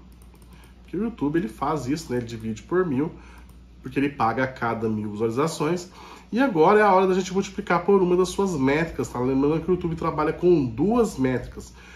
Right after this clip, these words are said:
C P M e R P M. Como funcionam as duas? Vou explicar bem rapidinho pra vocês, ó. C P M, custo por mil. Basicamente, basicamente é o valor que o YouTube cobra. Ele cobra aquele valor da empresa, das empresas, né, pra transmitir mil propagandas dentro da plataforma.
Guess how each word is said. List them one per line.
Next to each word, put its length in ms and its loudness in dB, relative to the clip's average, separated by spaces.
C 320 6
P 160 2
M 580 4
e 160 2
R 220 4
P 100 -6
M. 300 -2
Como 200 0
funcionam 340 2
as 80 2
duas? 220 0
Vou 100 2
explicar 320 -4
bem 100 -2
rapidinho 360 -4
pra 80 -6
vocês, 360 -4
ó. 60 -8
C 240 0
P 160 -2
M, 240 -2
custo 320 2
por 160 0
mil. 260 4
Basicamente, 640 2
basicamente 520 2
é 60 4
o 100 6
valor 300 2
que 80 4
o 20 4
YouTube 220 2
cobra. 480 4
Ele 160 0
cobra 300 4
aquele 220 2
valor 320 4
da 120 0
empresa, 440 4
das 160 0
empresas, 420 2
né, 100 0
pra 120 -2
transmitir 440 0
mil 440 4
propagandas 680 2
dentro 340 0
da 100 0
plataforma. 540 -2